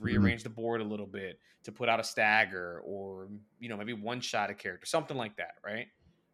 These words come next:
Speaker 1: Yeah.
Speaker 2: Um, so, yeah.
Speaker 1: I, I do, I gotta mention, and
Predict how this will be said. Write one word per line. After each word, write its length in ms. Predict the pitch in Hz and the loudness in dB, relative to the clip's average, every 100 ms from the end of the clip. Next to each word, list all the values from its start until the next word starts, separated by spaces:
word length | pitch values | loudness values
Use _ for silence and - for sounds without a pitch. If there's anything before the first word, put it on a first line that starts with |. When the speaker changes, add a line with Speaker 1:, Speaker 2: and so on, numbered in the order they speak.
| _ | _
Speaker 1:
Yeah. 280 | 92 87 107 101 | 6 8 8 6
Speaker 2:
Um, 200 | 92 90 - _ _ | 2 -6 -18 _ _
so, 440 | - 135 117 104 104 | -4 0 2 0 -2
yeah. 200 | 117 82 - _ _ _ - - - _ _ 147 | -4 -4 -6 _ _ _ -16 -16 -18 _ _ 12
Speaker 1:
I, 140 | 156 | 12
I 60 | 139 | 12
do, 240 | 160 - - _ | 12 10 6 _
I 40 | 143 | 12
gotta 200 | 165 170 | 12 12
mention, 400 | 135 135 139 127 | 12 12 12 12
and 200 | 110 | 12